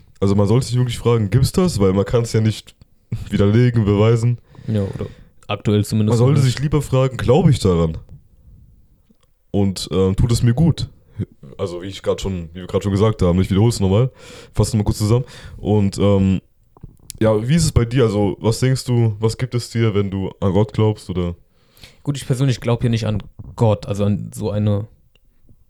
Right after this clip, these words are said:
Speaker 2: wenn ich mir eine vorstellen würde, soll man ja eigentlich nicht, aber wenn ich's, ich denk, du f-, stellst ihn dir automatisch einfach vor, wenn du an ihn denkst.
Speaker 1: Ja, ja.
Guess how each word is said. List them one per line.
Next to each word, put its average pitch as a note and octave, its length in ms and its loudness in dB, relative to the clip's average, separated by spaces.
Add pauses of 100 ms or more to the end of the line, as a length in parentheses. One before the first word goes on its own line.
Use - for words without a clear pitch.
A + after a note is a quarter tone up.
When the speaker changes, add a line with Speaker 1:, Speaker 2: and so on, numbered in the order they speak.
(340)
Speaker 2:
wenn C3 180 -4
ich B2 140 -4
mir C3+ 80 -2
eine A#2+ 100 -4
vorstellen B2 600 -4
würde, B2+ 180 4
soll A#2 160 0
man A#2+ 160 2
ja A2+ 80 2
eigentlich A2+ 340 -2
nicht, A#2 160 -2
aber G#2+ 160 -2
wenn A2+ 120 2
ich's, - 260 -6 (640)
ich - 80 -16
denk, A#2 200 -14
du A2+ 80 -14
f-, - 200 -16
stellst B2 300 0
ihn A#2+ 40 -4
dir A2+ 100 0
automatisch A2+ 460 0
einfach G2+ 240 -4
vor, G2+ 280 -6
wenn G#2 80 -2
du G2+ 80 -2
an G2+ 100 -4
ihn F#2+ 140 -4
denkst. G2 340 -4
Speaker 1:
Ja, F2 240 2
ja. E2 200 0